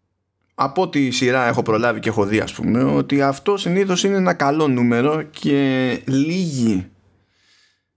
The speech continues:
ε, δεν αρχίζουν να τα κάνουν μαντάρα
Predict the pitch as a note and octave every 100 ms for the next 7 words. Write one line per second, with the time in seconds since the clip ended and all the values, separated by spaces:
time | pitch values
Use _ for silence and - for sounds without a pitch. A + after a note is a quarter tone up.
0 | _ C#4 A#2+ A2+ A2+ G#2+ G#2 G#2 G#2 G#2+
1 | - - - A#2 C3+ C3+ B2 A#2+ C3+ B2
2 | A#2 A2+ B2 A#2+ A2+ A2 G#2 A#2 A2+ G#2+
3 | G2+ -